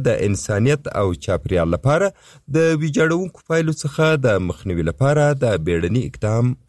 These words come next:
اړتیا په ګوته کړي. په بلوچستان کې له تیرو دوو لسیزو وچکالۍ ګډ شمېر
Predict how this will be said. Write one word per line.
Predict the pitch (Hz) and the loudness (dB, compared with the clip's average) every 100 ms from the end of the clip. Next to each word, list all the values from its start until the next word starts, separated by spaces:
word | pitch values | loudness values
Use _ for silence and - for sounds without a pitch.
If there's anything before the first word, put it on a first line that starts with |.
| 123 | -2
اړتیا | - 104 71 | 0 -2 -2
په | 78 73 | -2 -2
ګوته | 85 - | -2 -4
کړي. | - 98 98 95 _ _ _ | -2 0 0 -2 _ _ _
په | 165 170 165 156 | 2 4 2 0
بلوچستان | 170 160 202 196 | -4 -4 -4 -4
کې | - 180 | -4 -2
له | 165 139 | -2 -2
تیرو | 180 175 143 | -4 -2 0
دوو | 165 160 | 2 2
لسیزو | 143 139 117 98 | 0 0 0 0
وچکالۍ | 90 - 113 143 151 123 139 | -2 -2 2 2 2 0 0
ګډ | 139 - | -2 -2
شمېر | 101 | -4